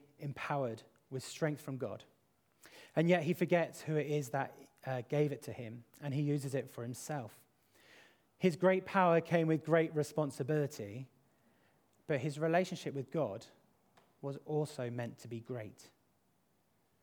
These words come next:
The great power in our lives isn't our skill, our gifts, our talents, or abilities. The great power in our life is our relationship with God.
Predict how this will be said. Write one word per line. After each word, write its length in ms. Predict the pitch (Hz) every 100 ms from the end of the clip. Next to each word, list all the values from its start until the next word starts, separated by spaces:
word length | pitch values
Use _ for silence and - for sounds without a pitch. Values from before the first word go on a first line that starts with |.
| -
The 60 | 165
great 280 | 190 226 220
power 280 | 208 196
in 80 | 180
our 200 | 196 196
lives 400 | 165 120 123 131
isn't 380 | 185 185 196 180 - - -
our 380 | 160 156 147 143
skill, 500 | - - 208 185 131
our 160 | 127 135
gifts, 360 | 185 160 -
our 120 | 139
talents, 520 | - - 180 151 120 151
or 100 | 131
abilities. 760 | 131 190 170 - 98 95 - _ _ _ _ _ _ -
The 80 | 156
great 280 | 180 175 170
power 400 | - 185 214 160
in 100 | 120
our 160 | 110
life 300 | 101 98 107
is 100 | 131
our 120 | 143 135
relationship 640 | 139 135 123 - 135 117
with 200 | 131 120
God. 340 | 160 151 110